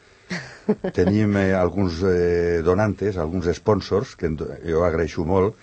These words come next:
Speaker 2: la col·laboració, perquè treballem amb hospitals i els p-, mateixos proveïdors ens fan arribar material, per exemple, eh, material de sutura, sueros, eh, eh, per exemple, roba de quiròfan, bates, guants.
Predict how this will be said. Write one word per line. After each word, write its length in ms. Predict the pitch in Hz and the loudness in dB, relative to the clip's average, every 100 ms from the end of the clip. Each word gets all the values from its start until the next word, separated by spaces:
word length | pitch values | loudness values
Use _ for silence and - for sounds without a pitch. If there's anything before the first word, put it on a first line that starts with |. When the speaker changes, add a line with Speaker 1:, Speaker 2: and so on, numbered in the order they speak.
| - - _ 98 | -20 -20 _ -6
Speaker 2:
la 100 | 82 | -4
col·laboració, 720 | 92 85 82 80 - 95 92 | -2 0 0 -2 -2 0 0
perquè 240 | 85 78 76 | 0 -4 -6
treballem 400 | 78 78 80 82 | -4 -4 -4 -4
amb 100 | 78 | -6
hospitals 640 | 78 - 80 95 92 113 - - - _ - | -8 -8 -4 0 0 -4 -16 -20 -20 _ -4
i 80 | |
els 140 | 85 - | -4 -4
p-, 140 | - - | -10 -6
mateixos 460 | 80 98 87 90 | -2 -2 -2 -6
proveïdors 640 | - 90 90 87 98 101 - - _ _ | -2 0 0 2 0 0 -14 -20 _ _
ens 120 | 95 - | -14 -4
fan 120 | 95 90 | -2 0
arribar 300 | 87 80 87 | 0 0 0
material, 500 | 85 85 85 90 110 | -2 -2 0 0 0
per 100 | - | -6
exemple, 480 | 73 78 80 87 95 101 - _ - | -6 -6 -4 -2 -2 -4 -18 _ -6
eh, 200 | 85 82 | -4 -2
material 360 | 80 78 80 80 | -4 -4 -2 -2
de 80 | 78 | -4
sutura, 640 | - 80 117 110 95 104 - _ _ | -6 -2 2 2 2 -2 -8 _ _
sueros, 640 | - 95 98 92 98 95 - | -2 0 2 0 -2 -6 -10
eh, 320 | - 85 82 | -6 -4 -4
eh, 1080 | 80 80 80 80 80 80 78 76 78 76 78 76 78 76 - - - - - | -6 -6 -8 -10 -12 -14 -14 -12 -10 -10 -10 -12 -14 -18 -20 -20 -20 -20 -12
per 120 | - | -8
exemple, 320 | 76 82 82 82 82 80 85 - - 87 | -4 -4 -4 -4 -6 -10 -16 -18 -14 -4
roba 300 | 78 92 90 | 2 4 4
de 140 | 85 82 80 76 - | 0 -2 -4 -6 -10
quiròfan, 600 | - 92 107 90 90 98 80 | -2 -2 0 0 -2 -2 0
bates, 440 | 92 98 87 85 | 0 2 -2 -4
guants. 480 | 80 101 90 92 - | 0 0 0 -6 -14